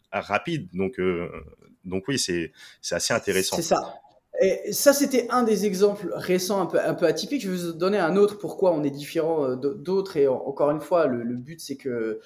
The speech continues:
Speaker 2: c'est très bien, hein, d'investir en crowdfunding et d'avoir du huit pour cent, du six pour cent.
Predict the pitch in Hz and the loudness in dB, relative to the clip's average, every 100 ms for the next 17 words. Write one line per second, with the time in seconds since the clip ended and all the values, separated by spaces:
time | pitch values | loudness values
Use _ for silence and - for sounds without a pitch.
0 | - - 160 247 359 302 233 170 165 160 | -10 -6 -4 0 2 4 4 4 2 0
1 | 156 175 151 - 160 190 208 156 147 156 | 2 2 0 0 -2 0 0 2 4 4
2 | 147 135 143 - - - 180 190 180 151 | 0 -4 -12 -14 -8 -2 2 2 0 -6
3 | - - - 180 185 185 | -10 -12 -12 -8 -6 -6